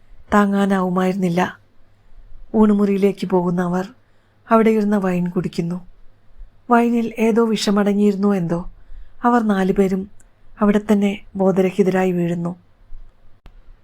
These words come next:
വീട്ടിൽ ഒറ്റയ്ക്കായി പോയ ലൂസി നടന്ന സംഭവങ്ങളെക്കുറിച്ച് ഒരു കത്തെഴുതി അവളുടെ അടിയുടുപ്പുകൾക്കുള്ളിൽ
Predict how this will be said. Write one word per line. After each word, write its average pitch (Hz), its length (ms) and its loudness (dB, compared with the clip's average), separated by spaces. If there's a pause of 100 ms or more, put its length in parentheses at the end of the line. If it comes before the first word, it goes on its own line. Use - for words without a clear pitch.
(640)
വീട്ടിൽ 240 420 4
ഒറ്റയ്ക്കായി 214 520 2
പോയ 208 300 2
ലൂസി 196 520 -2 (440)
നടന്ന 220 300 4
സംഭവങ്ങളെക്കുറിച്ച് 196 960 2
ഒരു 196 240 0 (100)
കത്തെഴുതി 185 560 0 (520)
അവളുടെ 220 400 2
അടിയുടുപ്പുകൾക്കുള്ളിൽ 185 1000 2